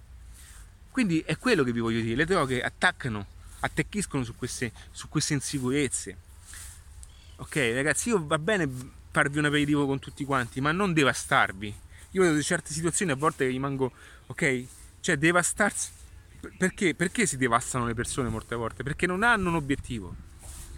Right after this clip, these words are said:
non hanno un punto di riferimento, non hanno un, una visione, cioè non hanno un obiettivo da perseguire, quindi divagano. E ciò che cercano è una sensazione che, che, che li faccia stare un attimino fuori da una realtà che non gli piace.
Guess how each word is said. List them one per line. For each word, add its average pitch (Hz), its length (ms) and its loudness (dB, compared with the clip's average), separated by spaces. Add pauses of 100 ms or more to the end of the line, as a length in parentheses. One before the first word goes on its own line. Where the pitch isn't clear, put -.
(300)
non 147 120 4
hanno 185 180 4
un 170 60 -2
punto 185 300 -2
di 175 80 2
riferimento, 170 560 -2
non 139 100 0
hanno 160 320 2 (360)
un, 165 260 0
una 170 300 4
visione, 165 560 2
cioè 170 160 2
non 165 180 2
hanno 190 360 2
un 165 120 2
obiettivo 175 340 2
da 185 80 4
perseguire, 151 760 -2
quindi 151 300 2 (280)
divagano. 131 720 2 (540)
E 139 80 -4
ciò 165 120 2
che 180 140 2
cercano 165 460 2
è 175 100 -2
una 160 160 4
sensazione 151 720 -2 (440)
che, 160 280 0
che, 147 160 2
che 139 120 0
li 139 120 4
faccia 180 300 0
stare 139 260 2
un 139 80 0
attimino 147 340 0
fuori 156 320 4
da 107 180 -2 (240)
una 143 140 2
realtà 147 280 2
che 131 100 0
non 120 80 0
gli 113 160 -2
piace. 98 440 -2